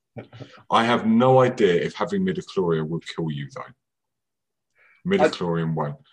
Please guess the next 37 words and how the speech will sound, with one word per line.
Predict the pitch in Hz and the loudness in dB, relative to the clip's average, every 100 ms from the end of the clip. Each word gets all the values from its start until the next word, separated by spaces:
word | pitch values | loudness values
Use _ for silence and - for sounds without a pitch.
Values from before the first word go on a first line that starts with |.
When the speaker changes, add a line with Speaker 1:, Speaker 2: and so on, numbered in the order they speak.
| _ | _
Speaker 2:
And | - 104 | -2 0
I | 104 | 2
Speaker 1:
I | |
Speaker 2:
just | 120 - | 2 4
Speaker 1:
def-, | 156 | 4
Speaker 2:
thought, | 107 95 95 - _ - | 6 4 2 -2 _ -20
Speaker 1:
<laughs> | _ | _
I | - - | -2 2
definitely | 135 131 120 117 - 117 | 4 6 4 4 4 2
Speaker 2:
scientists, | - | 2
Speaker 1:
don't. | - | 2
Speaker 2:
scientists | 196 160 - - 123 117 107 104 95 - | 2 2 0 2 4 2 0 -2 -6 -4
love | 95 98 101 95 85 80 - | -2 0 2 4 4 0 -4
Star | - - 87 78 | -6 -4 -2 -2
Wars. | 73 71 73 - - - - - - _ - | -4 -6 -10 -12 -12 -14 -20 -20 -20 _ -4
Speaker 1:
And | 131 | 0
I, | 151 | 0
I, | 147 151 156 123 | 2 0 0 -2
but | 156 | -2
whatever | 151 180 190 208 | 0 2 2 0
it | 151 | -2
is, | 131 | -2
I | 135 139 | -2 0
don't | 151 127 | 0 -2
want | 135 117 | -6 -8
it. | 101 - | -8 -12
<laughs> | _ - - - _ _ _ _ _ _ _ _ _ _ _ _ _ _ _ _ - - 156 | _ -16 -16 -18 _ _ _ _ _ _ _ _ _ _ _ _ _ _ _ _ -20 -6 -2
I | |
wouldn't | 170 190 190 | 0 0 2
want | 165 | 2
to | 165 | 2
explain | 170 - - 151 156 147 | 0 -6 -2 4 4 4
that | 143 | 0
one | 117 123 | -2 -6
to | 135 | -2
my | 131 | 0
wife. | 135 147 131 113 | 2 2 0 -2